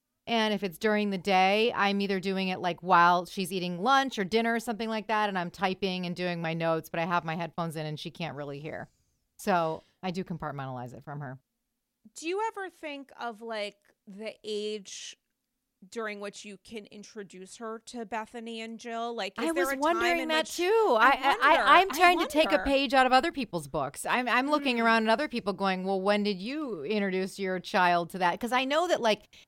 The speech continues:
Speaker 1: Jerry O'Connell has said that he watches Below Deck with his kids.
Speaker 2: Oh, that's a good choice, honestly,
Speaker 1: So,
Speaker 2: I
Speaker 1: right. So I
Speaker 2: think.
Speaker 1: was like, "Oh, okay, that's interesting." And so I look and see how old they are, and they look like they're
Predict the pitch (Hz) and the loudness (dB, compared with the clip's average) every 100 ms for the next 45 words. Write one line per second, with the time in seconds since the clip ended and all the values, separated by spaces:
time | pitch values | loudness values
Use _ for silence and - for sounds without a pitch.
0 | _ - 269 277 247 240 226 233 226 208 | _ -2 2 4 2 2 0 2 2 0
1 | 185 220 202 202 - 214 196 196 196 214 | 0 0 0 -2 -6 -4 0 2 0 0
2 | 190 180 156 - _ _ _ - 226 226 | 0 -2 -6 -14 _ _ _ -2 4 4
3 | 214 180 220 226 - 190 196 190 - 320 | 4 6 6 6 2 -4 -2 -2 -2 2
4 | 415 247 - 196 - _ - 240 294 330 | 4 4 0 -14 -16 _ -12 -8 -4 -2
5 | 330 254 240 330 339 240 - 277 285 - | -2 -2 -4 -6 -12 -12 -8 -8 -8 -8
6 | 208 240 254 254 240 233 240 294 202 - | -8 -4 4 6 6 4 8 8 8 0
7 | 269 254 233 214 220 214 302 339 359 339 | 4 6 6 4 2 2 2 6 8 8
8 | 359 294 254 254 302 277 208 - 196 202 | 6 2 4 2 2 -2 -2 0 0 2
9 | 214 196 202 208 208 208 185 175 170 262 | 2 2 2 -2 -2 0 2 2 2 4
10 | 269 247 220 220 220 220 202 190 196 185 | 6 4 4 0 0 -2 -2 2 2 4
11 | 175 | 2